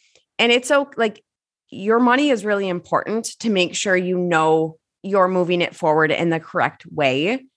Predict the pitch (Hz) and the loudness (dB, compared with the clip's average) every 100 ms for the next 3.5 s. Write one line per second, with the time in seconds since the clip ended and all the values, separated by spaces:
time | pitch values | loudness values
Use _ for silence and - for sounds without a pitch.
0 | _ _ - 208 208 190 202 220 247 226 | _ _ -4 -2 -2 0 0 2 0 0
1 | 175 - 185 175 - 165 160 151 143 147 | -4 -4 -4 -4 0 -2 0 -2 -2 -2
2 | 139 _ _ _ _ _ 190 180 196 180 | -6 _ _ _ _ _ -4 -2 -2 0
3 | 175 170 160 151 147 | 2 2 2 0 -4